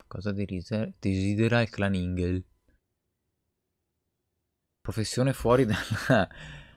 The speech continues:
Ok, beh, te lo posso anche far fare, anche perché tu sei un pollice marrone, per cui non dovresti neanche essere nei campi tu.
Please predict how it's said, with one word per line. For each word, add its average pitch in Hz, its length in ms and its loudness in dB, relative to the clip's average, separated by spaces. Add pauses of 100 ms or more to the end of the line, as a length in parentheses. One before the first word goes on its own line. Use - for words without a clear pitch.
(1600)
Ok, - 480 -4
beh, 92 260 -4
te 104 100 2
lo 95 80 2
posso - 260 0
anche 92 180 -2
far 95 180 0
fare, 82 600 2
anche 98 240 -4
perché 92 220 -2
tu 95 100 -2
sei 87 200 2
un 85 140 0
pollice 95 400 6
marrone, 90 600 4
per - 180 0
cui - 300 4
non 87 160 6
dovresti 90 340 4
neanche 95 320 6
essere 85 400 4
nei 80 220 0
campi 80 400 0
tu. 87 120 -12